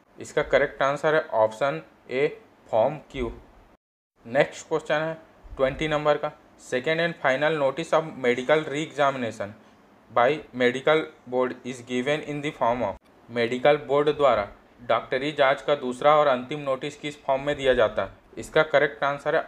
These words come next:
ऑप्शन बी, फॉर्म आर। Next question है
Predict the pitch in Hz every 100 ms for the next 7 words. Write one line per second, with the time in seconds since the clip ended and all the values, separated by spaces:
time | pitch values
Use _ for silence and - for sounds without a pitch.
0 | - 110 110 - 160 139 127 170 175 -
1 | - - - 113 147 - 120 110 107 -
2 | - - - - _ _ _ _ _ _
3 | _ _ _ _ 117 139 - - 151 156
4 | 147